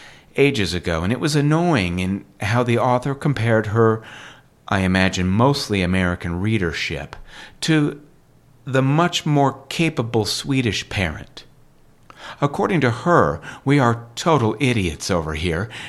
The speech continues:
and we're doing everything wrong when it comes to whelping progeny. The other thing,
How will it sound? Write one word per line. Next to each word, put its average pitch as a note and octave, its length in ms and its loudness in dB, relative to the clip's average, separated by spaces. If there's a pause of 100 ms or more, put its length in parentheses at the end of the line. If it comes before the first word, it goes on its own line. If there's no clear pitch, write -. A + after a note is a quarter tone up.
and C3+ 80 2
we're C3+ 80 4
doing C3 240 4
everything D3+ 320 2
wrong F2 420 0
when A2+ 140 2
it - 100 -6
comes A#2+ 280 0
to A2+ 100 0
whelping G2+ 480 0
progeny. F#2 640 0 (1500)
The D#3 200 4
other G3+ 260 6
thing, A#2 500 2